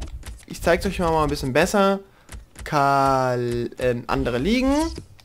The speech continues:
Deutschland wollen wir jetzt nicht, England. Und ihr seht hier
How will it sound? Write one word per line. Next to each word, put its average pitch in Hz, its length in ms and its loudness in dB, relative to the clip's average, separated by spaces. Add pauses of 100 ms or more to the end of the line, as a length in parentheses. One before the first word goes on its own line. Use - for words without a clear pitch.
(2000)
Deutschland 208 840 2
wollen 156 160 0
wir 151 80 2
jetzt 151 160 -2
nicht, 254 300 -2
England. 202 340 2
Und 214 60 2
ihr 185 80 4
seht 208 160 -2
hier 226 220 2